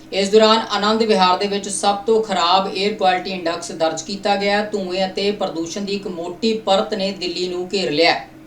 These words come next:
ਨਕਲੀ ਮੀਂਹ ਤੋਂ ਬਾਅਦ ਆਉਣ ਵਾਲੇ ਦਿਨਾਂ ਦੇ ਵਿੱਚ ਪ੍ਰਦੂਸ਼ਣ ਦੀ ਸਥਿਤੀ ਦੇ ਵਿੱਚ ਸੁਧਾਰ ਦੀ ਉਮੀਦ ਹੈ। ਦਿੱਲੀ ਦੇ ਵਿੱਚ ਨਕਲੀ ਮੀਂਹ ਵੀ ਪ੍ਰਸ਼ਾਸਨ ਵੱਲੋਂ ਆਉਣ ਵਾਲੇ ਦਿਨਾਂ 'ਚ ਕਰਵਾਇਆ ਜਾਵੇਗਾ। ਦਿੱਲੀ ਦੇ ਵਿੱਚ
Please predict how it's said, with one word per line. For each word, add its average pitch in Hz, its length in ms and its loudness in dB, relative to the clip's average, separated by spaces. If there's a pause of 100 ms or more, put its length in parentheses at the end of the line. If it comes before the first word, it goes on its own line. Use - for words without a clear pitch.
(1200)
ਨਕਲੀ 254 360 4
ਮੀਂਹ 254 280 4
ਤੋਂ 269 180 -2
ਬਾਅਦ 226 440 8
ਆਉਣ 214 420 2
ਵਾਲੇ 214 260 4
ਦਿਨਾਂ 202 220 0
ਦੇ 208 80 0
ਵਿੱਚ 208 260 -2
ਪ੍ਰਦੂਸ਼ਣ 190 520 -4
ਦੀ 202 160 -4
ਸਥਿਤੀ 190 380 -8
ਦੇ 196 100 0
ਵਿੱਚ 185 280 -6
ਸੁਧਾਰ 180 440 0
ਦੀ 180 160 -6
ਉਮੀਦ 180 360 -6
ਹੈ। 202 200 4
ਦਿੱਲੀ 190 380 -6
ਦੇ 196 100 0
ਵਿੱਚ 180 260 -4
ਨਕਲੀ 185 500 -4
ਮੀਂਹ 190 400 -2 (440)
ਵੀ 180 140 -4
ਪ੍ਰਸ਼ਾਸਨ 202 540 0
ਵੱਲੋਂ 190 400 -2
ਆਉਣ 185 160 0
ਵਾਲੇ 180 240 -2
ਦਿਨਾਂ 170 240 -6
'ਚ 170 100 -6
ਕਰਵਾਇਆ 165 400 2
ਜਾਵੇਗਾ। 202 500 4
ਦਿੱਲੀ 196 280 -4
ਦੇ 202 120 4
ਵਿੱਚ 202 360 -2